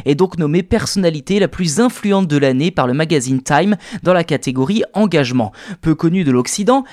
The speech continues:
Farwisa Farhan habite l'île de Sumatra, la troisième plus grande forêt tropicale du monde, qui se réduit chaque année à cause de la déforestation pour produire de l'huile de palme.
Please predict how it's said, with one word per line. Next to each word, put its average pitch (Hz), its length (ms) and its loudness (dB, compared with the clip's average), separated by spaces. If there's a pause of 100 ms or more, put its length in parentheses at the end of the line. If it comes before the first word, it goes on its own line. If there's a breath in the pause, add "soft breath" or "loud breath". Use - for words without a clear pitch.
(140 loud breath)
Farwisa 208 640 -2
Farhan 220 640 0
habite 180 400 -2
l'île 226 260 2
de 170 120 2
Sumatra, 185 600 0 (260 loud breath)
la - 120 2
troisième 208 560 0
plus 185 200 -4
grande 160 240 0
forêt 165 240 -2
tropicale 151 500 -2
du 127 140 -2
monde, 233 300 2 (280 loud breath)
qui - 140 -6
se 185 120 0
réduit 151 400 0
chaque 220 320 0
année 139 360 2
à 127 80 0
cause 185 240 -4
de 151 100 0
la 127 80 2
déforestation 160 800 0
pour 165 140 -10
produire 151 380 0
de 135 100 0
l'huile 185 260 0
de 139 80 2
palme. 110 420 -2